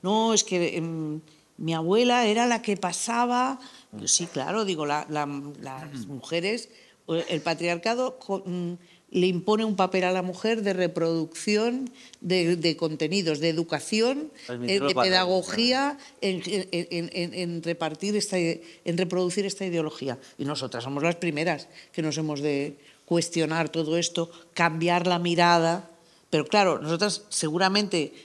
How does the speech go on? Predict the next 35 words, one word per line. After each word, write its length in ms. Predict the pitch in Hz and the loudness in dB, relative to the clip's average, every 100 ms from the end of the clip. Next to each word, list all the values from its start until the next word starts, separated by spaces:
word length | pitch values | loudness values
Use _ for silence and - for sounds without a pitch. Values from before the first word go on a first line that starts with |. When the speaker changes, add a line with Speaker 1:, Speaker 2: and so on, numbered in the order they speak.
| - - | -20 -6
Speaker 1:
eh, 180 | 160 156 | -6 -4
eh, 300 | 156 165 151 123 | -4 -2 -2 -4
es 100 | 160 | -2
más 220 | 190 180 | -2 -2
fácil 500 | - 220 220 208 170 | 0 2 2 2 2
en 120 | 165 | 2
un 80 | 170 | 2
momento 360 | 170 180 175 180 | 0 -2 0 2
dado 380 | 202 190 156 - - - | 2 2 0 -8 -20 -4
que 120 | 165 | 0
lo 100 | 151 | 0
hagamos, 520 | 151 196 208 220 269 - - _ _ - | 2 2 2 0 -2 -6 -18 _ _ 0
cuando 240 | 160 151 | 0 2
hemos 200 | 170 180 | 0 2
sido 200 | 202 196 | 4 2
víctimas 520 | 190 180 220 220 240 | 0 0 2 2 0
de 80 | - | -4
algo 440 | - 208 190 190 - - | -2 -2 -2 -6 -8 -4
o 140 | - 175 | -2 4
cuando 260 | 180 175 | 4 2
nos 180 | 170 165 | 0 0
sentimos 640 | 160 151 175 185 202 - - - | -2 -2 0 2 0 -2 -10 -6
men-, 320 | 196 180 180 - | -2 0 -2 -2
mm, 760 | 160 160 151 139 - 110 95 - | -2 -2 -4 -8 -10 -12 -12 -2
que, 200 | 151 156 | -2 -2
que 220 | - 147 | -10 -10
nos 240 | 147 156 | -6 -4
sentimos 380 | 170 165 175 208 | -2 -2 0 -2
perjudicadas, 840 | - 185 - 170 160 214 196 269 - - - | -2 -4 0 -2 2 2 2 -2 -6 -16 -6
entonces, 380 | 139 147 170 170 | -4 0 0 0
claro, 320 | 165 180 156 | 2 2 2
es 100 | 139 | 0
más 160 | 160 | -4
fácil 360 | - 175 180 175 | 0 0 2 -2
mirarlo 560 | 151 143 139 131 131 | -2 0 0 -2 -8